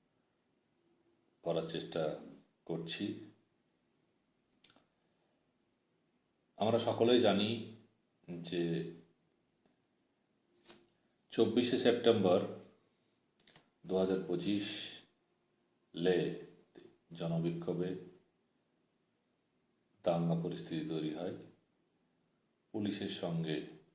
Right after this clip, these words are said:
সংঘর্ষ হয়, পুলিশ কাঁদানে গ্যাস, রাবার বুলেট, জলকামান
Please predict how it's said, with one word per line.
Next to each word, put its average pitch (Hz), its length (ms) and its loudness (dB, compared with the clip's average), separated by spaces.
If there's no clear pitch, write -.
সংঘর্ষ 82 580 -4
হয়, 95 180 -4
পুলিশ 87 360 -2
কাঁদানে 82 400 0
গ্যাস, 85 300 0
রাবার 78 400 -6
বুলেট, 82 480 -2
জলকামান 80 680 -4